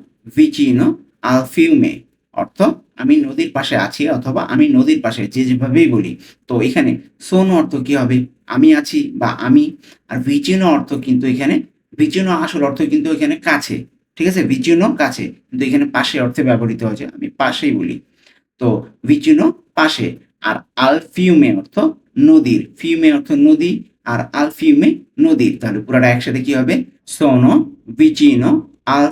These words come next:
ফিউমে, অর্থ আমি নদীর পাশে আছি। এরপরে আসবে আমি নিয়ন্ত্রণে আছি, আমি নিয়ন্ত্রণে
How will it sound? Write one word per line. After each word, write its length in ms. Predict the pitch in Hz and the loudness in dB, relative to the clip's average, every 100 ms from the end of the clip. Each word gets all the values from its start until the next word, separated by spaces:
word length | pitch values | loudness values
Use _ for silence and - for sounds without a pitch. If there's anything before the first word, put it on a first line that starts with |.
| - | -4
ফিউমে, 440 | - 190 190 151 - - - 101 | -2 2 4 4 2 -4 -8 -8
অর্থ 200 | - - - - - - | -8 -2 -2 -2 -10 -4
আমি 200 | 127 135 127 | 0 2 4
নদীর 260 | 127 135 - | 4 2 -2
পাশে 220 | 98 - 101 82 | -4 -2 -4 -4
আছি। 220 | - - - _ _ _ _ - | -8 -14 -18 _ _ _ _ -2
এরপরে 340 | 175 175 156 123 | -2 0 0 0
আসবে 220 | 107 160 - - - | 0 -2 -4 -8 -2
আমি 200 | 143 156 151 | 4 6 6
নিয়ন্ত্রণে 560 | 151 156 175 165 143 113 95 | 6 6 4 0 0 0 0
আছি, 260 | 95 - 90 - _ _ 101 | -4 -8 -10 -12 _ _ -6
আমি 200 | 107 131 - - - - 151 | 0 2 2 -2 -14 0 2
নিয়ন্ত্রণে 680 | 170 170 175 156 160 147 | 4 4 2 2 2 2